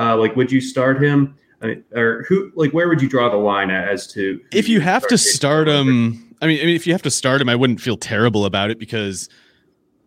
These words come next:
Speaker 2: I mean, Dallas does give up some big plays. They're aggressive on defense. And if they do start crashing the run hard enough, then a guy like Callaway, uh, especially Deontay Harris, I guess,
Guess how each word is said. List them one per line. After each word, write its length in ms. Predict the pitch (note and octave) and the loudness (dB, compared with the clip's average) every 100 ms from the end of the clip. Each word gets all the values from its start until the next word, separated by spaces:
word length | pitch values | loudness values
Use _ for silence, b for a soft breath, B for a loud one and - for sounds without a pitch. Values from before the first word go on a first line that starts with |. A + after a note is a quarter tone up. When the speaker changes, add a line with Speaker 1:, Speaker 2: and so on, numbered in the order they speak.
| _ | _
Speaker 2:
I 40 | |
mean, 120 | D3 C#3+ | -2 2
Dallas 300 | D3 D3 G#2+ | 2 0 0
does 240 | C3+ C3 | 0 2
give 140 | G#2+ | 2
up 140 | A#2+ A#2+ | 2 0
some 180 | C3+ A2+ | 0 0
big 200 | A#2 - | 0 -2
plays. 320 | A#2 G2+ F#2+ | -2 -2 -2
They're 160 | G#2 | -4
aggressive 420 | G#2 A2 G#2 A2 G#2 | -4 -4 -4 -4 -6
on 160 | F#2+ | -6
defense. 640 | F2+ G2+ - F#2+ F#2+ - - | -4 -4 -2 -4 -2 -6 -6
And 360 | G#2+ G2 F#2+ F2+ b b b - | -4 -2 -2 -4 b b b -2
if 120 | A#2 | 0
they 120 | C3+ | 2
do 220 | A#2+ C#3 | 2 0
start 260 | B2 C3+ A#2+ | 0 -2 -2
crashing 560 | - C#3 B2 - A#2 | -4 -2 -2 -2 -4
the 100 | G#2+ | -4
run 280 | F#2 G2+ G#2+ | -4 -2 -2
hard 280 | F#2 G#2 G2+ | -2 -2 0
enough, 380 | G2 F#2+ - - | -2 -4 -6 -8
then 400 | F2+ G2 F#2+ G2 - | -4 -2 0 -4 -6
a 60 | A2 | -6
guy 160 | A2+ A2+ | -2 -2
like 240 | A2 G#2 | -2 -6
Callaway, 600 | A2+ G#2+ A2 G#2+ G#2+ G2 b b b b F2 | -4 -2 0 0 0 -2 b b b b -6
uh, 60 | |
especially 400 | F2+ - C#3 B2+ | -4 -2 -2 -2
Deontay 400 | G#2+ A#2 A#2 G#2+ | 0 0 0 0
Harris, 320 | G2+ A2+ G#2+ | 2 2 2
I 80 | A2+ | 0
guess, 280 | G#2 G2+ G2+ | 0 -2 -2